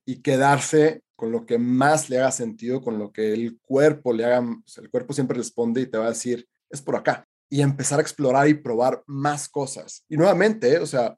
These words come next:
algo, me voy a ir a una, una pregunta que me hiciste, eh, recientemente, que es el miedo. Probablemente si, si estás en un dogma que te dicen uno más uno es dos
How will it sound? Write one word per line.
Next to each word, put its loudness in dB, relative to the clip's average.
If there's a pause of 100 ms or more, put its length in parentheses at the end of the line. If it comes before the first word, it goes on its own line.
algo, -2
me -4
voy 4
a 4
ir 0
a 0
una, 0
una -6
pregunta -10
que -8
me -6
hiciste, -4
eh, -6
recientemente, -6
que 0
es -2
el -2
miedo. 2 (180)
Probablemente 2
si, -8
si -10
estás -2
en 0
un 0
dogma 0
que -12
te -12
dicen -2
uno 0
más -2
uno -2
es -8
dos -2